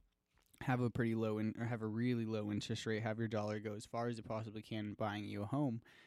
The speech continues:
and then you get to, you get to, uh, have that investment moving forward with a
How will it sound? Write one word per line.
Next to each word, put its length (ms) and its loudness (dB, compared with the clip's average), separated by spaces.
and 480 0
then 240 4
you 140 6
get 180 -2
to, 280 -2
you 180 -2
get 160 -2
to, 180 0
uh, 460 -6
have 240 0
that 180 2
investment 560 -4
moving 320 -2
forward 540 0
with 220 -4
a 160 -4